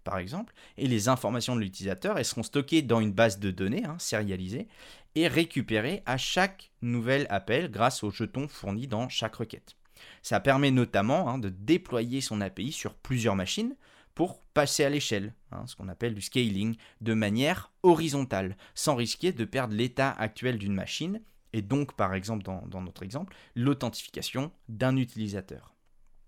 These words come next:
Ensuite, la quatrième règle, c'est la mise en cache. Contrairement à certains autres types d'A P I où le cache, bah, c'est pas la priorité,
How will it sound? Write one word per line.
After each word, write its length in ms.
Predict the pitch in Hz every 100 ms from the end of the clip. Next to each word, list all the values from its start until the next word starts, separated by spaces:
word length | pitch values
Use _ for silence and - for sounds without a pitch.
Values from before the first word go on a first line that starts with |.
| - - - - - - - -
Ensuite, 640 | 117 - 226 226 - - _ -
la 80 | 110
quatrième 680 | 160 151 - 131 113 104 76
règle, 300 | 120 190 214 - -
c'est 480 | - - 147 180 190 - _ _ _ -
la 100 | 107
mise 240 | 120 160
en 60 | 143
cache. 480 | - 87 - - - - - -
Contrairement 600 | 147 143 147 139 139 139
à 160 | 101 104
certains 540 | - 139 143 139 123 _
autres 360 | 110 135 131 107
types 340 | - 147 -
d'A 160 | 95 98
P 140 | 117
I 120 | 120
où 60 | 117
le 100 | 92
cache, 340 | - 131 127
bah, 60 | -
c'est 160 | - 104
pas 140 | 143
la 140 | 123 80
priorité, 640 | - 123 95 90 147